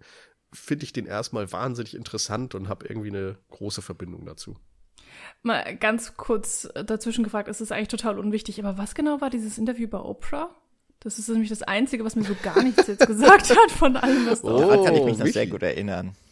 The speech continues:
Speaker 3: <laughs> Äh, wurde das nicht auch in einem Scary Movie sogar mal pa-, äh, noch aufgenommen und
Speaker 1: Ich
Speaker 3: persifliert?
Speaker 1: ich wette, ja.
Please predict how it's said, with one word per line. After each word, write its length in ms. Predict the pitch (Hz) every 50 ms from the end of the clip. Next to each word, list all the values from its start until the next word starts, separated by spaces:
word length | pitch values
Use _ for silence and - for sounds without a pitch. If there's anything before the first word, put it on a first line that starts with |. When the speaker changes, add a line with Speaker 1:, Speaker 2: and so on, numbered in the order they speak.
| - - -
Speaker 3:
<laughs> 80 | - - - - - - - _ _ _ _ - - - - - -
Äh, 500 | - 104 95 95 95 92 95 92 90 82 - -
wurde 160 | 113 123 139
das 140 | 143 131 -
nicht 140 | 160 123
auch 100 | 101 95
in 80 | 113 -
einem 160 | 64 92 190
Scary 380 | - - - 123 117 113 113 107 101
Movie 320 | 95 98 123 131 - 147
sogar 260 | 139 135 131 131 127
mal 200 | 127 131 131 131
pa-, 320 | 127 139 135 123 120 123 120
äh, 380 | - - 101 110 120 120 113 - _ _ _ _ _ _ _ -
noch 360 | - 107 110 110 - - -
aufgenommen 640 | - 113 - - - 127 123 117 117 120 120 120 -
und 220 | 107 113 113 113
Speaker 1:
Ich 140 | - - -
Speaker 3:
persifliert? 640 | 123 113 117 117 - - - - - - 139 - _ - - -
Speaker 1:
ich 200 | - - - -
wette, 200 | 107 98 - 113
ja. 420 | 101 92 92 85 82 87 98 -